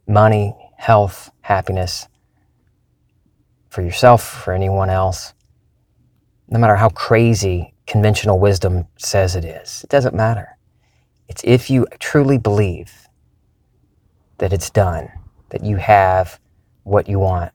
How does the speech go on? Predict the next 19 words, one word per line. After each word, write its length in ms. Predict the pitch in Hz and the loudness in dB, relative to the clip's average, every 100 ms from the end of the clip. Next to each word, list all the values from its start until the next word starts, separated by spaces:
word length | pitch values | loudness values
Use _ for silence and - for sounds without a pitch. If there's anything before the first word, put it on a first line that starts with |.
| - | -10
that 140 | 92 | -8
you 160 | 107 98 | -6 0
are 260 | 101 107 107 | 2 4 2
what 200 | 85 82 | -2 -8
you 120 | 82 | -12
want. 300 | 90 90 82 _ _ _ _ _ _ _ _ _ _ _ _ _ _ _ _ _ _ - _ _ _ _ _ _ _ | -12 -14 -16 _ _ _ _ _ _ _ _ _ _ _ _ _ _ _ _ _ _ -20 _ _ _ _ _ _ _
You 160 | 110 101 | -8 -8
have 320 | - 175 143 | -6 -6 -6
it. 140 | 73 _ _ _ _ _ _ _ _ _ _ _ _ _ _ _ _ _ _ | -10 _ _ _ _ _ _ _ _ _ _ _ _ _ _ _ _ _ _
You 100 | 110 | -4
do. 380 | 107 110 90 - - _ _ _ _ _ _ _ _ _ _ _ _ _ _ _ - | -2 -2 -4 -8 -20 _ _ _ _ _ _ _ _ _ _ _ _ _ _ _ -6
And 100 | 117 | 0
so, 400 | - 117 104 - _ _ _ | 6 6 6 2 _ _ _
getting 220 | 131 131 | 0 4
back 140 | 120 104 | 4 4
to 100 | 107 | 2
my 140 | 98 | 2
original 340 | 113 160 98 82 | 2 2 0 -4
point, 320 | - 82 | -8 -12